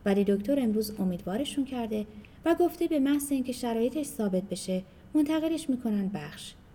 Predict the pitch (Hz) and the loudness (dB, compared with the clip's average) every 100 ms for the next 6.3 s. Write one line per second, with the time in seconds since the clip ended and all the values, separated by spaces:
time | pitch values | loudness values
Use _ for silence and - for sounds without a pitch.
0 | - - - 233 226 - 202 190 190 - | -20 -8 6 6 6 0 -2 0 0 -2
1 | - - 269 262 330 311 254 233 220 208 | -12 -2 -2 -2 0 2 2 2 0 0
2 | 190 190 185 190 190 - - 311 311 285 | -2 -2 -2 0 -2 -10 -4 -2 0 -2
3 | 277 320 - 247 220 208 190 175 170 180 | -2 -4 -6 -4 0 2 2 0 -4 -4
4 | 175 175 170 165 160 156 - 156 160 - | -4 -4 -6 -6 -8 -10 -10 -12 -12 -20
5 | - - - - 226 220 - 214 202 190 | -20 -20 -20 -12 -10 -10 -6 -2 2 2
6 | 170 160 175 | 0 -4 -10